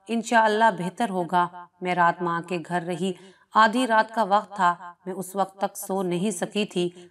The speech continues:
दिमाग में अजीब अजीब ख्याल आ रहे थे। मैं सोच रही थी कि घरों के अंदर औरतों के साथ कैसी कैसी धांधलियां होती हैं, जिनसे मजबूर होकर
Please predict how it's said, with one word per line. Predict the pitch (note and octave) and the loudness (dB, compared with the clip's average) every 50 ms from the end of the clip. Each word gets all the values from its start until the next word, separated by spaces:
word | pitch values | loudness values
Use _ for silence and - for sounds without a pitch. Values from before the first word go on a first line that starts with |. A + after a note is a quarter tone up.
| _ - F3 | _ -8 0
दिमाग | D#3+ F#3 F3+ F3 E3+ E3+ E3+ F3+ | 2 2 4 4 2 2 2 0
में | F3 F3 F3 | -2 -2 -2
अजीब | - F#3 D#3 D3 F3 F#3 F3+ F#3 | -4 -8 -6 -4 -2 -2 0 -2
अजीब | F3 D3+ E3 F#3 F#3 F#3 - - | -2 -2 0 -2 -2 -4 -4 -4
ख्याल | - F3 F3 F#3 G3 G3+ | 0 2 4 4 6 6
आ | F#3+ F3+ | 4 2
रहे | E3+ F3+ F3 F#3+ G3+ | 2 0 -2 -4 -6
थे। | G3 - F#3+ F#3 F3+ - F#3 F#3 - _ _ - A#3 | -6 -4 -6 -6 -6 -8 -14 -20 -20 _ _ -10 -6
मैं | B3 A#3+ | -6 -6
सोच | A3+ - A3 A3 A#3+ A#3 A#3+ | -4 -4 -4 -4 -4 -4 -2
रही | A#3 G#3 F#3 G#3 G#3+ | -2 0 0 0 -2
थी | G#3 F#3+ F#3+ F3+ F3 F3 - - - _ _ - | -2 -2 -2 -2 -2 -2 -8 -20 -20 _ _ -2
कि | - E3+ | -2 -2
घरों | C#3+ E3 F3 F3 F#3 F3+ | 0 -2 -2 0 0 -2
के | F#3 F#3+ | -4 -6
अंदर | F3 - F3 F3 E3+ G3 F#3 E3+ E3 G3 | -8 -6 -4 -2 -2 -2 -2 -4 -6 -4
औरतों | F#3 F3 E3+ - G#3+ G#3 | -4 -4 -4 -4 -4 -4
के | F#3+ - G3+ | -2 -2 -4
साथ | F#3 - - F3+ F3 F#3 - - - F#3+ - _ _ _ _ - | -4 -2 2 4 4 4 2 0 -10 -16 -18 _ _ _ _ -2
कैसी | - A3+ A#3+ A#3 - C4 C4 | 0 0 2 2 0 0 0
कैसी | - A3+ A3 - B3+ A#3+ | 0 -2 0 0 -2 -4
धांधलियां | F#3+ - D3+ E3 F#3 G3 G3 G#3+ A#3 A#3+ A#3 F#3 | -4 -4 -4 -4 -4 -4 -2 -4 -4 -2 -2 -2
होती | F3+ E3+ - A3+ A#3 G#3+ | -2 -4 -2 -2 -2 0
हैं, | G3 F#3 F#3 F3 F#3+ F#3 - _ _ _ _ - | 0 -2 -2 -4 -8 -16 -20 _ _ _ _ 0
जिनसे | F3 F#3 F3+ F3 - F#3 | 0 2 2 2 2 2
मजबूर | F3+ F3+ E3+ - F3+ D3+ C#3 D#3+ F#3+ G3+ F#3 - - F3 | 2 2 0 0 -2 -4 0 2 2 2 2 0 0 2
होकर | F3+ G3+ G3+ - G#3 G3 G3 G3 | 2 2 4 4 4 4 4 4